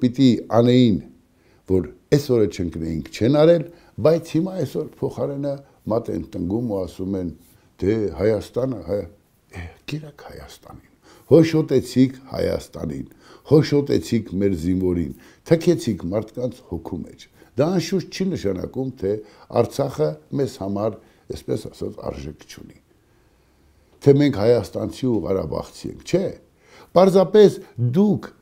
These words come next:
ձեր պաշտոնի մեջ, ինչպես Բաղդասար աղբարը կասեր, պոռնիկ գտնվեցաք, ամբարո գտնվեցաք, տրվեցիք աչուձախ, թքած ունեիք երկրի վրա և մենք բոլորս ձեր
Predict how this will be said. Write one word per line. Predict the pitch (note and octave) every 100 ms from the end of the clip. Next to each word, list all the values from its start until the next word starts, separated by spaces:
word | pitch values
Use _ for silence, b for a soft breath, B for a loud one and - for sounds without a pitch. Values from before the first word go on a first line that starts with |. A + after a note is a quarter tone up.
| _ -
ձեր | G2 E3 E3 G2 -
պաշտոնի | B2+ G2+ - A2+ B2
մեջ, | F#3+ G3+ A#2+
ինչպես | G#2 - A#2 - F2+
Բաղդասար | A2+ G#2+ G2+ F#2+ F2+ - G#2
աղբարը | - - D#3+ D#3+
կասեր, | D3 C#3 F3+ C3+ B B -
պոռնիկ | G#3+ F#3+ F3+ F#2+ E2
գտնվեցաք, | G#2+ - D#2+ C2 - - - _ -
ամբարո | F3 E3+ F#3+ G3 B2+
գտնվեցաք, | G#2+ F#2+ F2+ D2+ - - - - b b -
տրվեցիք | F#3+ F#3 F#3+ F#3 F#3+ C3+ - -
աչուձախ, | A2 - E2+ D2+ - - b b
թքած | - G3+ E3+ F#3 F#3 - C3
ունեիք | A#2+ A2+ A#2 A2+ - - F#2+
երկրի | G#2+ G#2+ G#2 G2 E2+ - b b b -
վրա | A#2 B2+ E3 G3 - b b b b
և | D#3+ A#3+ G#3+ - _ _ -
մենք | G#3 G#3+ D#3+
բոլորս | G3 G#3 G3+ - - _ _ G#2
ձեր | C3+ F#3 C#3+